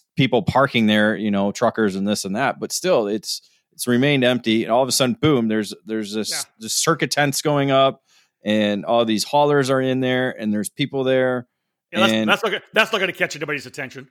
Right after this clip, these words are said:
Speaker 1: No, that's,
Speaker 2: On,
Speaker 1: it's an
Speaker 2: on
Speaker 1: automatic,
Speaker 2: I fifteen.
Speaker 1: you know, not to, not to kind of, you know, but it's an automatic Karen alert, you know, <laughs> and they're like, "Who do I call?"
Speaker 2: <laughs> I thought you were gonna say red flag, but yeah, it's,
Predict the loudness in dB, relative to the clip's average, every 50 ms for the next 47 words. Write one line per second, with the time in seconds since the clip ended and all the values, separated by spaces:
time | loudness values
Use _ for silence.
0 | _ -2 0 2 4 4 4 4 4 4 2 2 2 0 0 2 2 4 4 4
1 | 4 6 6 4 4 4 4 4 4 4 4 4 4 2 0 -4 -6 -10 _ _
2 | _ _ -16 -10 -6 -2 0 2 4 4 4 2 2 0 -2 -4 -4 0 0 0
3 | 0 0 -4 -4 0 0 0 2 0 0 -2 -2 -4 -8 _ _ _ _ _ _
4 | _ _ -4 0 0 2 2 0 -2 -4 _ _ _ _ _ -20 _ _ _ _
5 | _ _ -6 -4 -4 -2 -4 -4 -8 _ _ -4 -4 -2 -2 -2 0 0 0 2
6 | 2 2 2 2 4 4 2 2 0 -4 -4 0 0 2 2 2 2 2 2 2
7 | 2 2 0 0 -2 -4 -2 -2 0 2 2 0 0 -2 -4 -4 -4 -2 -4 -4
8 | -2 -2 -2 0 0 2 4 4 4 4 4 4 4 4 2 2 0 0 0 2
9 | 4 4 4 4 2 0 -6 -20 _ _ _ _ _ _ _ -6 -4 -4 -2 -2
10 | -2 -2 -2 -2 -2 -2 0 0 0 0 0 -2 0 2 2 4 2 2 0 -6
11 | -14 -16 -8 -4 0 2 2 2 2 2 -2 -4